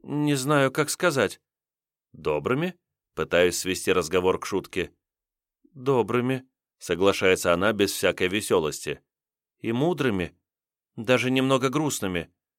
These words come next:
Так смотрят люди, видевшие смерть". Вот оно что. Глаза — зеркало души. А кто я есть теперь? Кто через них смотрит? Я рядовой Романов,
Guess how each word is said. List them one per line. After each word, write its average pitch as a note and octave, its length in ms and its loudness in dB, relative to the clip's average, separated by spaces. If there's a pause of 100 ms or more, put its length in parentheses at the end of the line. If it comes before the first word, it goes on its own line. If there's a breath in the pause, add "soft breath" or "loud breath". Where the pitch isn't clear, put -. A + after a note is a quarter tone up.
(440)
Так B2+ 260 0
смотрят C#3 540 -2
люди, C3 260 -2
видевшие C3+ 560 -2
смерть". A#2 480 -4 (840)
Вот E2 480 0
оно D2 180 -8
что. C#2 320 -8 (640)
Глаза — E2 560 0
зеркало A2 480 2
души. G2 460 -6 (640)
А B1+ 120 2
кто - 320 0
я A#2+ 180 6
есть G#2 540 0
теперь? G2+ 480 0 (120)
Кто B2 260 2
через F#2+ 320 -2
них G2+ 160 -4
смотрит? E2+ 560 -4 (340)
Я G2+ 440 2
рядовой G2 500 2
Романов, E2+ 640 -2